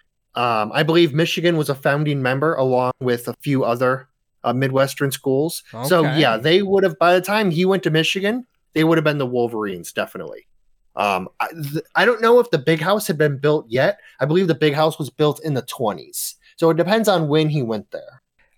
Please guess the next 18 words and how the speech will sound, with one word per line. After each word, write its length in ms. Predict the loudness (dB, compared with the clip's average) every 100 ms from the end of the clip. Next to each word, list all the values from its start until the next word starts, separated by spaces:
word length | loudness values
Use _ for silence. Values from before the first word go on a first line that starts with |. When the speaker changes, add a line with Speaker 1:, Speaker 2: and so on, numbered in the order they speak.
| -4
Speaker 2:
I 200 | 0 2
would, 340 | 2 2 2 2
I'm 240 | 0 0
gonna 280 | 2 2 2
guess, 500 | 0 0 0 -2 -4
like, 320 | 0 0 -2 -2
probably 460 | 0 0 0 0
nineteen, 1080 | 0 -2 -4 _ -6 -2 0 0 0 -2 -4
somewhere 320 | -2 2 4
between 340 | 2 2 0 2
nineteen 760 | 2 0 -4 -4 -2 -2 -4 -8 _ _ _ _ _
fifteen 600 | -2 -2 0 0 2 2
and 120 | 2
nineteen 460 | 0 -2 -4 -6
twenty, 520 | -4 -6 -2 -2 -2 -2
I 140 | -2
would 440 | -2 -2 -4 -8 -2
guess. 640 | 0 0 -4 -12 -18 -20